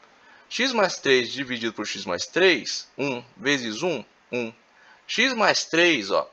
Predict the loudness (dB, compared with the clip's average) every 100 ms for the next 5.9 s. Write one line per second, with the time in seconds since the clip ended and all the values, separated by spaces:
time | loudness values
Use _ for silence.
0 | 0 0 0 -8 -8 -8 -10 -8 -6 -4
1 | -4 -6 -8 -10 -4 0 2 2 0 0
2 | -2 -2 -4 -4 -10 _ -20 -14 -14 -2
3 | 0 0 -4 -4 -2 -2 -2 -2 -2 -2
4 | -2 -2 -2 -4 _ _ -8 -6 -4 -4
5 | -4 -6 -6 -4 -4 -4 -6 -8 -12